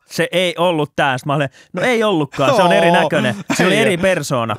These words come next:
Speaker 2: Joo,
Speaker 1: Siinä oli
Speaker 2: okei.
Speaker 1: eri semmonen niinku energia, koska sun oma on sellainen niinku pulassa oleva, äh, niinku, äh,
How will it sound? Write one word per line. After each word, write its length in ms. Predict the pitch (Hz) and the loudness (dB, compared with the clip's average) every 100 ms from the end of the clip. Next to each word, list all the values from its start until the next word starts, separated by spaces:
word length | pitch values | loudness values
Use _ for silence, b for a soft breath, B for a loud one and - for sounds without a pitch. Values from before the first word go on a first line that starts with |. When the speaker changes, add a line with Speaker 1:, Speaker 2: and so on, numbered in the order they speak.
| 107 | -4
Speaker 2:
Joo, 240 | 123 139 | 0 2
Speaker 1:
Siinä 220 | 170 165 | 4 2
oli 80 | 170 | 2
Speaker 2:
okei. 100 | 185 | 0
Speaker 1:
eri 180 | 208 185 | 0 -2
semmonen 360 | 160 147 147 147 | -2 -2 -2 -2
niinku 180 | 143 139 | -4 -4
energia, 480 | 190 180 139 123 117 B B | -2 -2 -2 -2 -4 B B
koska 160 | 147 - | -6 -4
sun 160 | 156 - | -4 0
oma 340 | 214 170 120 _ - | 0 0 -4 _ -6
on 140 | 135 | -4
sellainen 420 | 139 131 127 127 | -2 -2 -2 -2
niinku 280 | 127 123 117 127 123 B B B 135 - | -2 -2 -2 -2 -2 B B B -20 -8
pulassa 540 | 170 180 156 139 - 135 | -2 0 0 0 -2 0
oleva, 640 | 143 139 127 120 120 107 | 0 0 0 0 0 -2
äh, 60 | - - 135 _ _ 202 | -8 -14 -20 _ _ -8
niinku, 480 | 160 139 131 143 | -4 -2 -2 -2
äh, 80 | 135 | -2